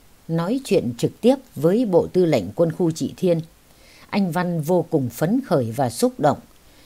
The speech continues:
Anh biểu dương bộ đội thông tin năm năm chín đã thực hiện xuất sắc một công việc ngoài tầm với, biểu dương toàn tuyến trong hoạt động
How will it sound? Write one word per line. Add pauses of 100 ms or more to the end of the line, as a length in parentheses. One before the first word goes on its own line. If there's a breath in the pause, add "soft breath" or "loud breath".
(120)
Anh
biểu
dương
bộ
đội
thông
tin
năm
năm
chín (340 loud breath)
đã
thực
hiện
xuất
sắc
một
công
việc
ngoài
tầm
với, (480 soft breath)
biểu
dương
toàn
tuyến (100)
trong
hoạt
động